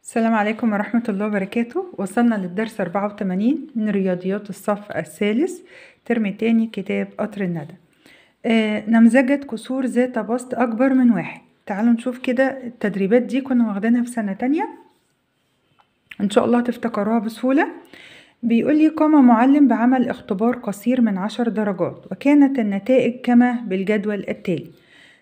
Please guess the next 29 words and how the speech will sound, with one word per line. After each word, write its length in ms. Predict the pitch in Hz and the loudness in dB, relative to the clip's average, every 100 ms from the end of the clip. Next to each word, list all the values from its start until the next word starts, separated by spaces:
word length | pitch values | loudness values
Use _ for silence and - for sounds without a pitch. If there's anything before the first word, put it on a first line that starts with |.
| - | -6
دي 180 | 208 285 | 2 4
درجات 600 | 247 247 233 240 254 - - 233 | 6 4 4 2 2 -6 -12 -12
الطلاب 600 | - 208 202 247 294 - - _ _ | -4 0 4 4 2 -4 -20 _ _
و-، 320 | 196 196 - 208 | -4 -2 0 0
ودول 240 | 202 247 | 2 4
عددهم، 540 | 202 196 226 233 359 302 | 4 4 4 2 0 -2
يعني، 340 | 190 196 185 180 | -2 -2 -2 -4
آه، 600 | 170 170 - - 113 - - | -2 -2 -4 -6 -8 -12 -12
الجدول 420 | 185 226 240 240 214 | 0 4 6 6 6
ده 140 | 247 | 2
كده 420 | 254 220 285 494 - - _ _ _ | 2 4 4 4 -4 -20 _ _ _
بعدد 540 | 196 202 196 233 294 233 | -2 0 4 6 4 2
الطلاب، 600 | 233 240 208 180 165 170 | -2 -2 2 2 2 0
والأرقام 760 | 226 220 - 214 214 285 285 | 2 2 0 -2 2 4 6
دي، 260 | 233 294 - | 6 2 -2
دي 140 | 202 254 | -2 4
درجات 600 | 247 220 185 233 247 - - | 4 4 4 4 2 -2 -6
الطلاب. 520 | 247 247 190 151 - - _ _ - _ _ _ _ - | 0 0 2 0 -4 -14 _ _ -20 _ _ _ _ -20
"استخدم 400 | - 330 339 349 | 2 4 4 6
البيانات 420 | 285 220 226 269 | 6 6 4 4
السابقة 500 | 294 - 220 254 294 | 0 0 2 2 -2
في 180 | 330 247 | -2 -2
إكمال 280 | - 240 254 | 0 2 2
التمثيل 480 | 262 240 220 269 262 | 2 -2 -2 -2 0
البياني 500 | 226 202 220 254 247 | 2 2 4 4 4
بالنقاط، 520 | 226 214 208 262 269 | 2 -2 -2 -2 -2
ثم 280 | - 262 233 | 0 2 2
أجب 380 | 175 226 226 202 | 2 2 2 2
عن 300 | 202 220 | 0 -2